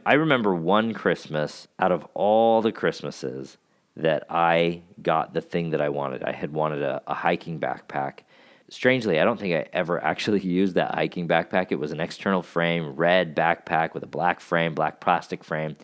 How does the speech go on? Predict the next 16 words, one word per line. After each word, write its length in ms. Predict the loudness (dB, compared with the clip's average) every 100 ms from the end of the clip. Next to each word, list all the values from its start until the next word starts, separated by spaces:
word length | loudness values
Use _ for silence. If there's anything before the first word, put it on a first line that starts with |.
| -20 -20 -6
I 120 | -2
loved 460 | 0 2 4 4 4
that 300 | 2 2 0
backpack. 520 | 0 -2 0 0 0 -2 -20 -20 -4
I 80 | -2
do 140 | 0
not 360 | 0 0 0 -2
remember 360 | -4 -2 -2
actually 420 | 0 -2 -2 -2 -2
ever 180 | -2
using 580 | -4 -6 -6 -6 -4 -2
it. 220 | -2 -2
Maybe 300 | -2 -2 0
I 60 | -2
did, 340 | -2 0 0
but 180 | -2 -6